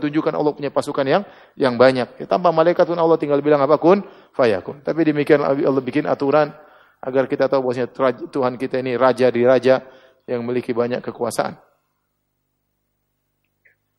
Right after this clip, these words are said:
Dalam satu hadis kata Nabi sallallahu alaihi wasallam, "Udzina li an uhadditsa an malakin min malaikati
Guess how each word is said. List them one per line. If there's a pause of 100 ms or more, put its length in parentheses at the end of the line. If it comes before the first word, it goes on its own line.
(720)
Dalam
satu
hadis
kata
Nabi
sallallahu
alaihi
wasallam,
"Udzina
li
an
uhadditsa
an
malakin
min
malaikati